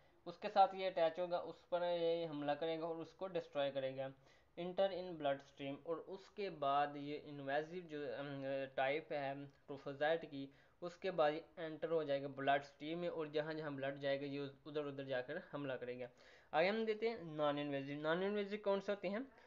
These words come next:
Trophozoite glide on mucus layer or transfer to cyst। ट्रोफोजाइट जो है म्यूकस layer पर ग्लाइड करते हैं और transfer हो जाते हैं cyst में, और जब cyst में transfer होते हैं तो वो feces के through हमारी body से बाहर चले जाते हैं और उसके बाद हम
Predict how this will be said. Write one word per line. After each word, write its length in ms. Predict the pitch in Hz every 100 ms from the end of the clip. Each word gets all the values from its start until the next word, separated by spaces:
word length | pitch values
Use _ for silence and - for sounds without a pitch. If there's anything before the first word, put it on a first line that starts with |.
| - -
Trophozoite 540 | 196 202 247 240 226 196
glide 300 | 156 151 170
on 160 | 185 175
mucus 340 | 151 170 170
layer 240 | 185 185 190 - -
or 120 | 156 156
transfer 380 | 170 170 180 170
to 60 | 175
cyst। 600 | - 135 135 - 170 _
ट्रोफोजाइट 460 | 180 175 202 202 202
जो 180 | 196
है 160 | 202 175
म्यूकस 380 | 180 180 175 175
layer 140 | 175 175
पर 100 | 175
ग्लाइड 360 | 156 127 131
करते 260 | 139 135 190
हैं 160 | 202 - - - -
और 200 | 180 180
transfer 340 | 180 170 170 202
हो 100 | 202
जाते 240 | 156 147
हैं 60 | 139
cyst 320 | 196 208 208
में, 140 | 202
और 140 | 170 165
जब 220 | 165 -
cyst 300 | - 170 -
में 120 | 196
transfer 320 | 175 151 -
होते 180 | 165 165
हैं 120 | 156
तो 140 | 160 165
वो 80 |
feces 400 | 165 - 156 160
के 120 | 165 170
through 220 | 151 151
हमारी 320 | 151 143 139
body 260 | 135 135 135
से 140 | 185
बाहर 320 | 180 139 135 135 -
चले 180 | - 143
जाते 260 | 139 131 135
हैं 100 | 139 - - 160
और 80 |
उसके 420 | - 190 170 - 196
बाद 300 | 156 147 156
हम 140 | 156